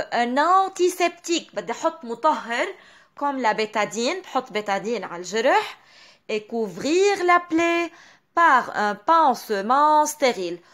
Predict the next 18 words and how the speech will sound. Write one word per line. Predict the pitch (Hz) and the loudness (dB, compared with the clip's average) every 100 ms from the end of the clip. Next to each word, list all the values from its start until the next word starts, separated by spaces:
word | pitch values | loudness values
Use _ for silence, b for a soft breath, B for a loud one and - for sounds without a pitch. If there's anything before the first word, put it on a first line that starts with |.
| b - | b -8
وبغطي | 214 - 320 359 - 214 | -8 0 0 0 -4 -6
الجرح | 202 285 311 320 - b b - | -2 0 0 0 -4 b b -6
بضمادة | 214 233 233 247 302 285 208 | 0 0 2 4 4 4 0
طبية | 202 208 170 294 311 311 | -2 -6 -4 -4 0 0
بتكون | 220 214 - 294 285 | -2 -6 -6 -4 -4
ستيريل، | 262 - 214 190 | -6 -6 -6 -6
بتكون | 185 - 285 285 262 | -8 -12 -6 -4 -4
معقمة. | 170 190 - 180 175 190 B B B - | -6 -8 -10 -10 -10 -16 B B B 0
Donc, | 294 392 453 - _ _ | 2 4 2 -4 _ _
on | 262 262 | -2 -2
traite | 262 - 370 370 - | -2 0 2 2 -4
une | 240 226 | -6 -6
plaie. | - 254 | -2 -2
كيف | 285 330 - | -2 -2 0
بعمل | 269 240 226 | 2 2 -2
traitement | - 214 - 240 196 | -4 -6 0 0 0
la | 175 | -2
plaie? | - 240 262 427 | -4 2 4 2